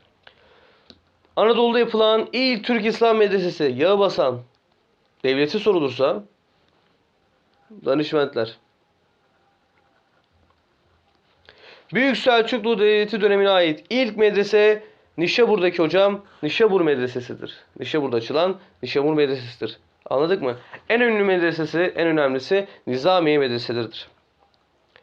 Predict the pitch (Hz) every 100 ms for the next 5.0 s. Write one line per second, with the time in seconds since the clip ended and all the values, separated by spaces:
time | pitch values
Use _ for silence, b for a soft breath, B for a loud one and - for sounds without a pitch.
0 | b b b b 190 254 254 233 214 220
1 | 226 214 202 220 208 196 190 180 175 165
2 | 170 151 147 180 - b 135 165 165 220
3 | 208 190 196 156 165 175 151 147 147 165
4 | 160 - 143 151 151 160 151 139 131